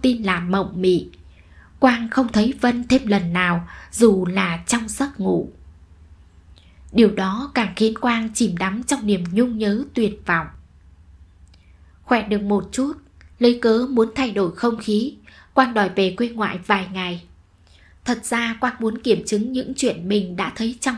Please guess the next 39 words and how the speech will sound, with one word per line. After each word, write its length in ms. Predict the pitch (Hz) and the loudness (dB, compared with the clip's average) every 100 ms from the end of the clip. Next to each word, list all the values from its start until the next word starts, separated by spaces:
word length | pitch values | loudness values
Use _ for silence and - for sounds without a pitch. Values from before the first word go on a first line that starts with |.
| 233 | -2
cơn 160 | 240 226 | -4 -2
hôn 260 | 240 233 | -6 -4
mê. 260 | 220 226 226 - - - _ _ - - _ | -2 0 -2 -10 -20 -20 _ _ -20 -20 _
Quang 300 | 262 240 214 | 2 2 2
điếng 260 | 220 214 285 | 0 0 2
người 300 | 202 185 175 | 2 2 0
khi 140 | 247 | -2
đứng 220 | 220 208 | 0 -2
trước 280 | 240 311 311 | -2 -6 -2
mộ 240 | 202 269 - | -2 -2 -4
Vân. 160 | - 220 220 - - - - | -4 -4 -4 -16 -20 -20 -4
Tất 180 | 208 208 | -2 0
cả 160 | 214 180 | -2 2
những 180 | 220 - | 0 0
gì 380 | - 202 180 175 | 0 2 0 -2
Quang 180 | 254 240 | -4 -4
thấy 340 | - 208 240 285 - | -4 -4 -4 -6 0
đều 240 | 226 190 | 0 0
là 300 | 190 180 170 | -2 -2 -2
thật. 240 | - 180 175 - - - - - - - - - | -4 -4 -6 -18 -20 -20 -20 -20 -20 -20 -20 -2
Từ 300 | - 214 180 175 | 2 4 2 0
những 200 | 214 277 | -2 -2
cánh 340 | - 220 262 | -4 -4 -2
đồng 260 | 226 190 185 | 0 0 2
bao 180 | 214 233 - | 0 0 -4
quanh, 280 | - 214 226 - - - - | -4 -2 -4 -10 -20 -20 -10
chiếc 220 | - 311 - | -2 -2 0
ao 240 | 233 226 | -2 -2
đầy 300 | 220 196 175 175 | 2 2 2 0
bông 180 | 240 | -2
súng 360 | - 233 220 294 | 0 0 0 0
nằm 200 | 220 175 | -2 0
gần 240 | 196 185 170 | 0 0 0
đó, 280 | 175 208 302 - - - - | 0 0 -6 -14 -18 -12 2
đến 280 | 226 220 269 | 4 4 0
cây 140 | 269 254 | 0 2
ổi 240 | 190 175 | 2 2
được 180 | 190 202 - | 4 2 2
trồng 240 | 196 170 | 0 0